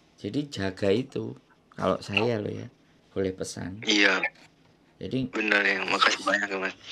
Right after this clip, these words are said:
Speaker 1: Yang, yang sebenarnya nggak perlu makasih sih, ya.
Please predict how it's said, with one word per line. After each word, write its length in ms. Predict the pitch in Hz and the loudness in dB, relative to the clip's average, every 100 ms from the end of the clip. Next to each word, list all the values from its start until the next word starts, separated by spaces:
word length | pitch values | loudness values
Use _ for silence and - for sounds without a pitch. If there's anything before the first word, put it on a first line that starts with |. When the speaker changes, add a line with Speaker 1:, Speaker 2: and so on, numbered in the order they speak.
| - | 0
Speaker 1:
Yang, 240 | 104 98 101 - - | 2 2 -2 -6 -2
yang 280 | 113 101 95 101 110 - | 0 2 0 -4 -8 -12
sebenarnya 480 | - 113 117 110 120 | -8 -2 2 4 6
nggak 160 | 117 107 | 6 6
perlu 240 | 110 110 | 4 2
makasih 480 | 107 104 107 120 123 | 0 -4 -4 -2 -2
sih, 240 | 107 123 | -2 -4
ya. 320 | 92 95 95 | -2 0 0